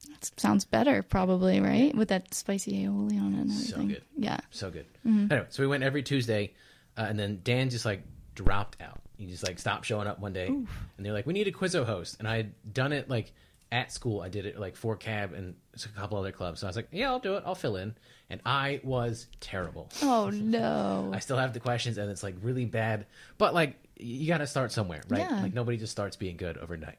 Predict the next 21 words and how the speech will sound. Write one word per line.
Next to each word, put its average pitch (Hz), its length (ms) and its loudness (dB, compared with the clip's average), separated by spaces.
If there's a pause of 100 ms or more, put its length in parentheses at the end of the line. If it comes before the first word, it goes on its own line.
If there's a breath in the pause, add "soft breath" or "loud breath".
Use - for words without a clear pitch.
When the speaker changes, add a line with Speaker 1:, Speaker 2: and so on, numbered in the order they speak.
Speaker 1:
D-, - 280 -6
not, - 240 0 (180)
Speaker 2:
It's - 80 -6
like, 190 140 0
Speaker 1:
not - 100 -8
possible. - 380 -8
Speaker 2:
so 117 100 2
I 117 60 4
did 113 180 0
it - 160 -4 (260)
just 151 200 0
about 123 340 0
every 104 240 -2
other 92 160 -2
week. 80 180 -10
It 82 40 -12
just - 100 -10
kinda 98 160 -2
worked 95 220 -2
out. 95 180 -4
Like, 90 180 -8